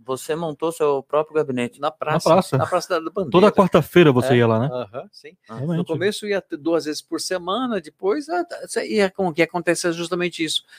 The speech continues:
Speaker 2: Você tá lá reclamando, você tá lá mostrando que, que tá errado, e de, as pessoas passam
Speaker 3: Só
Speaker 2: por
Speaker 3: queria te dar um
Speaker 2: você.
Speaker 3: oi lá.
Speaker 2: É, não,
Speaker 1: A
Speaker 2: a
Speaker 1: própria,
Speaker 2: pessoa não, não passa,
Speaker 1: os próprios
Speaker 2: não dá.
Speaker 1: trabalhadores, as próprias pessoas que você
Speaker 2: Justamente.
Speaker 1: tava tentando ajudar,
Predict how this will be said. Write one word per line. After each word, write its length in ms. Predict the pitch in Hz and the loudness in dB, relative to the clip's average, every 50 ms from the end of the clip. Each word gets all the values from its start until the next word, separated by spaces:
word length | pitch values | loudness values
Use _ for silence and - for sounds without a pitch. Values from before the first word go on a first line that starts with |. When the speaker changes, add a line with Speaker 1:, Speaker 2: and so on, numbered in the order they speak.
| _ _ | _ _
Speaker 2:
Você 140 | - - 190 | -2 -2 0
tá 180 | - - 185 175 | 2 4 4 4
lá 160 | 175 175 175 | 6 6 4
reclamando, 1000 | 170 170 180 - - 190 170 160 147 139 147 160 170 175 170 151 120 110 101 - _ - - _ | 4 4 0 0 0 0 0 0 2 2 2 4 4 2 2 0 -2 -4 -6 -8 _ -20 -20 _
você 160 | _ - 156 147 | _ -6 -4 -2
tá 140 | - 165 165 | 2 2 4
lá 220 | 165 165 160 160 160 147 139 139 139 | 4 4 2 0 -2 -16 -16 -16 -12
mostrando 760 | 151 160 156 160 143 - - - 151 147 165 170 170 151 143 135 | -8 -2 0 0 0 -2 -2 2 4 4 6 6 4 2 0 -4
que, 320 | - 147 139 131 127 120 | -2 -4 -4 -4 -4 -8
que 360 | - - 139 139 135 131 127 131 | -6 -4 -2 -2 0 0 -2 0
tá 140 | - 143 135 | 2 2 2
errado, 560 | 131 117 113 131 160 175 175 147 117 113 107 _ _ - - - - _ | 2 2 2 4 4 4 4 2 0 -6 -8 _ _ -20 -20 -20 -20 _
e 280 | - 220 220 226 220 208 | -6 -4 -2 -2 -2 -2
de, 300 | 190 190 202 202 196 - | 2 4 4 4 4 2
as 200 | 71 - 185 - | -2 -4 -4 -6
pessoas 480 | - - 190 185 - - 190 190 - - | -4 -4 -4 -4 -2 -2 -2 -2 -2 -4
passam 260 | _ - 170 170 170 | _ -4 -2 0 4
Speaker 3:
Só 100 | - 202 | 4 4
Speaker 2:
por 40 | 190 190 | 6 8
Speaker 3:
queria 140 | 202 214 202 | 6 6 8
te 100 | 202 202 | 8 6
dar 80 | 208 | 8
um 40 | 214 190 | 8 10
Speaker 2:
você. 60 | 170 | 10
Speaker 3:
oi 140 | 160 147 131 | 10 8 8
lá. 140 | 127 131 - - | 6 4 2 -2
Speaker 2:
É, 320 | 85 139 147 151 143 139 | -10 -8 -8 -8 -8 -10
não, 260 | 127 123 127 127 123 117 | -10 -10 -10 -10 -10 -6
Speaker 1:
A 60 | 120 147 | -6 -4
Speaker 2:
a 20 | 208 | -2
Speaker 1:
própria, 300 | 202 165 185 190 214 214 | 2 2 2 4 4 4
Speaker 2:
pessoa 280 | 202 196 175 - - - 123 | 4 4 4 0 -4 -12 -14
não, 140 | 110 104 | -14 -16
não 60 | 98 - _ - | -16 -18 _ -10
passa, 160 | - 196 - | -6 0 0
Speaker 1:
os 120 | 202 196 185 | 0 0 2
próprios 320 | 180 160 165 190 185 180 | 2 4 2 2 2 0
Speaker 2:
não 60 | 180 | 2
dá. 60 | 196 | 2
Speaker 1:
trabalhadores, 760 | 196 180 185 185 180 180 165 143 139 147 156 165 160 151 139 151 | 2 4 4 2 4 4 2 4 4 4 4 4 2 -2 -4 -4
as 100 | 147 - | -6 -6
próprias 500 | _ - 151 165 180 - 196 196 180 - | _ 2 2 2 2 2 -2 -4 -4 -4
pessoas 380 | - 175 170 160 170 175 160 - | -4 -4 -2 0 0 -2 -2 -2
que 100 | - 175 | -2 0
você 260 | 156 170 170 175 175 | 0 0 2 2 0
Speaker 2:
Justamente. 80 | 165 | 2
Speaker 1:
tava 200 | 180 165 160 165 | 2 2 2 2
tentando 640 | 165 - 170 165 165 151 - 165 170 175 185 185 180 | 0 0 -2 -4 -4 -2 0 0 0 2 2 2 2
ajudar, 720 | 175 175 180 170 180 175 165 156 165 160 175 196 220 220 | 2 2 0 0 -2 -2 2 2 4 4 4 2 0 -4